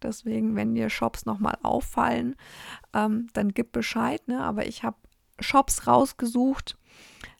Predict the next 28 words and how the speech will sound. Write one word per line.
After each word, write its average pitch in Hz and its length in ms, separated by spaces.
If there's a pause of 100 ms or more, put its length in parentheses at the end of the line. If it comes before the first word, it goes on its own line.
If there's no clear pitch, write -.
die 233 140
einfach 233 280
so 233 100
einen 214 100
extra - 380
Bereich 208 600
haben 185 440
für - 180
Stoffwindeln 208 640
in 202 160
X - 300
L 247 240
beziehungsweise 226 1400
Stoffwindeln 202 640
für - 160
größere 240 560
Kinder 220 540
oder 196 300
eben 202 280
die 214 120
Inkontinenzversorgung 190 1500
von 180 180
Erwachsenen, 180 600
denn 175 160
darum 180 280 (420)
geht's - 320
ja - 200
auch. - 340